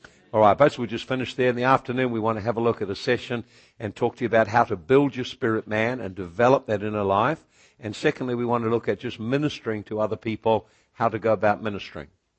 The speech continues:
And it's quite a simple process. Remember that in all of the situation of ministering, where you're exercising spiritual authority, it always has these ingredients. One, you are arising to be in the position God's calling you to do, to be.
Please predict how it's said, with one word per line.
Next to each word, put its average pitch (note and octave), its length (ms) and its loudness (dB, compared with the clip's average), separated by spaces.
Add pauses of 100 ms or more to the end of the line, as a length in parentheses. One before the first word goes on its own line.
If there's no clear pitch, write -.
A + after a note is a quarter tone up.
(420)
And G2 100 -8
it's G2 220 -10
quite G#2 240 4
a F#2 40 -8
simple A2 320 -8
process. F2 460 -2
Remember C3 540 2 (260)
that A2 140 0
in A2 240 -6
all E3+ 420 6
of D3 80 -2
the C#3+ 80 -6
situation A#2+ 640 0
of F#2+ 80 -8
ministering, C#3 640 -2 (240)
where B2 180 2
you're A2 160 4
exercising B2 720 2
spiritual E3+ 500 0
authority, G#2 680 2 (220)
it G#2+ 120 -8
always D3 380 2
has G#2 220 -2
these D3 240 -2
ingredients. A#2 800 -2 (200)
One, B2+ 580 2 (220)
you G#2+ 200 -2
are G2+ 260 6
arising A#2 720 2
to G#2 100 -12
be A2+ 180 -4
in G#2+ 100 -2
the G2 80 -4
position C3 560 -8
God's G#2+ 260 -2
calling G2+ 380 -2
you F#2+ 80 -6
to F#2 120 -8
do, G2+ 200 0
to - 200 -10
be. G#2 340 0